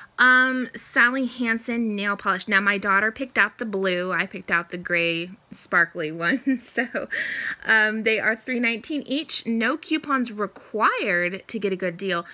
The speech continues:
Now, I have heard lots of people saying, "We have no coupons for this," but I had a dollar coupon that didn't expire until April the first.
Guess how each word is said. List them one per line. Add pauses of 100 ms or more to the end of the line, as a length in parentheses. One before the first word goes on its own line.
(280)
Now,
I
have
heard
lots
of
people
saying,
"We
have
no
coupons
for
this,"
but (260)
I
had
a
dollar
coupon
that
didn't
expire
until
April
the
first.